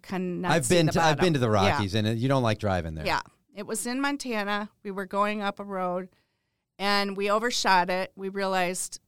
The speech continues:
Speaker 1: you know, like, "I think it was back a mile or something. I think we went past it."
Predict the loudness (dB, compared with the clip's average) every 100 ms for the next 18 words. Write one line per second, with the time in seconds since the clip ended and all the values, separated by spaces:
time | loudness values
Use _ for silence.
0 | _ _ -10 -6 -4 -6 -8 -12 -8 -4
1 | -4 -6 -10 -8 -8 -6 -4 -2 -2 -4
2 | -4 -4 -4 -4 -6 -8 -10 -8 -8 -8
3 | -10 -12 -8 -8 -6 -6 -6 -6 -6